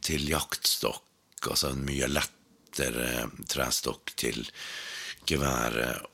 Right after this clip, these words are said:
og ettersom stokken også er nummelik og alt, så er det, ja, nok til å få samlere til å gråte blod, for det er en veldig sjelden produsent på det her geværet, men, men uansett,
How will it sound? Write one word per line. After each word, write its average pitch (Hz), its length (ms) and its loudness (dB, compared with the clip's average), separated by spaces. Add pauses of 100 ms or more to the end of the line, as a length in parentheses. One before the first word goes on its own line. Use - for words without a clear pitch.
og 69 380 -2 (140)
ettersom 69 720 0
stokken - 600 0
også 67 280 4
er 65 80 -4
nummelik 65 640 -2
og 64 140 2
alt, 65 220 0
så - 160 2
er 71 240 2
det, 67 180 0 (1000)
ja, 73 180 0
nok 71 400 -4
til 65 160 2
å 64 60 0
få 67 260 2 (460)
samlere 62 580 2
til 65 140 0
å 60 60 -4
gråte 62 360 -2
blod, 69 380 -2 (260)
for - 140 -6
det 65 100 -4
er 64 60 -4
en 65 120 2
veldig 64 280 0
sjelden 62 380 2 (180)
produsent 69 520 0
på 62 140 -2
det 58 80 -2
her 58 200 0
geværet, 58 360 0
men, 82 240 2 (680)
men 85 400 2 (160)
uansett, 71 760 0